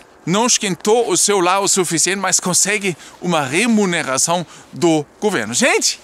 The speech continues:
que absurdo que nós estamos vivendo. Nunca podia se imaginar que uma coisa dessa acontece, mas através das ações de nossos queridos amigos, queridos, amados governos,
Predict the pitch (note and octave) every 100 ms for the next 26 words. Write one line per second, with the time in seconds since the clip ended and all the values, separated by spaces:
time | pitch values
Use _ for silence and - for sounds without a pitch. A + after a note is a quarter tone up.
0 | - D4+ E4 D4+ - A3+ G#3+ - - D#4
1 | F4+ C4 A#3 A3+ A3 G#3+ E3+ E3+ F#3+ B3
2 | G3 - - - - A3 F#4+ F#4 A#3 G#3
3 | G#3 A#3+ A3 A3 G3 E3+ F3+ A3 - G#3
4 | F3+ F#3 F#3 D#3+ F3 E3+ F3 G3 F#3 A3
5 | B3+ G#3 A3 E4+ C4 G#3+ G3+ A3+ G#3+ G3
6 | - - B3+ D#4+ - D#4+ F#4 D#4+ - A3+
7 | C4 C4 C#4 A#3+ B3 - G3+ B3 D4 G#3+
8 | G3 G#3+ C4 A#3 - - - - - -
9 | - - - - - - G#3+ A#3+ C#4 A3
10 | A3 G3 A#3 D4+ C4+ A3+ - - - -
11 | - - - - - - - - _ _
12 | A#3+ A3+ A#3 C4+ C4 - -